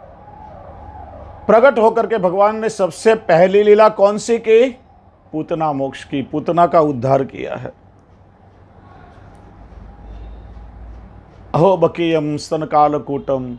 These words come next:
जिगांसया पाय यदप्य साध्वी, लेभे गतिम धातृचित्तम ततोन्यम, कम वा दयालुम शरणम व्रजेम।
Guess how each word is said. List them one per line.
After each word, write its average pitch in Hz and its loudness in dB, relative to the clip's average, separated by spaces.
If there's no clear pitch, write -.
जिगांसया 165 2
पाय 151 0
यदप्य 170 -6
साध्वी, 123 -6
लेभे 165 2
गतिम 165 -2
धातृचित्तम 190 0
ततोन्यम, 135 -8
कम 170 -2
वा 208 6
दयालुम 175 2
शरणम 156 -10
व्रजेम। 110 -14